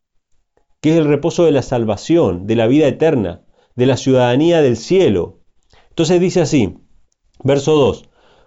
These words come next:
"Porque también a nosotros se nos ha evangelizado como a ellos, mas no les aprovechó el oír la palabra a la que oyeron sin mezclar fe". Es decir, muchos de los que murieron en el desierto no creyeron, no les aprovechó.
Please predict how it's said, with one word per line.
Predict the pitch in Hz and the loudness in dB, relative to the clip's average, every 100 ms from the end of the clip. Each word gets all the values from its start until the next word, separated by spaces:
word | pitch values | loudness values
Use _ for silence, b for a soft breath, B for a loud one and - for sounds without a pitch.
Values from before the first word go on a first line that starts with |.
| - | -4
"Porque | 131 135 | -2 -2
también | 135 139 170 | 0 2 2
a | 170 | 2
nosotros | 156 165 170 160 | 0 0 -2 -2
se | 143 | 0
nos | 139 135 | 0 0
ha | 151 | 0
evangelizado | 147 143 135 135 127 156 151 | 2 2 0 -2 0 0 0
como | 139 127 135 | 0 0 0
a | |
ellos, | 165 170 135 | 0 -2 0
mas | 127 123 | 0 0
no | 127 151 | 0 2
les | 190 170 | 0 0
aprovechó | 160 147 139 135 160 | -2 0 0 0 0
el | 165 | 2
oír | 170 156 127 B B B | 2 2 0 B B B
la | 120 117 | -2 0
palabra | 123 160 139 120 139 - | 2 2 2 2 -2 -4
a | 117 | -2
la | 120 113 | 0 0
que | 117 | -4
oyeron | - 170 180 | -2 0 0
sin | - - 185 | -2 -4 -2
mezclar | 180 135 - 151 139 | -2 -4 0 0 -2
fe". | - 104 82 _ _ _ _ _ - _ _ | -4 -4 -4 _ _ _ _ _ -20 _ _
Es | 123 113 | -8 -2
decir, | 127 107 - | -2 -2 -4
muchos | 143 156 175 | -4 0 0
de | |
los | 160 | 0
que | - | 0
murieron | 143 127 131 196 202 | 0 0 2 2 2
en | 185 | 2
el | |
desierto | 165 - 196 131 - 113 | 0 0 -2 -2 -8 -10
no | 117 143 156 | -4 -4 -2
creyeron, | 160 - 131 85 82 _ _ _ _ - | -6 -4 -4 -4 -10 _ _ _ _ -6
no | 123 | -2
les | 147 | -2
aprovechó. | 151 151 139 131 131 90 | -2 0 0 0 -4 -8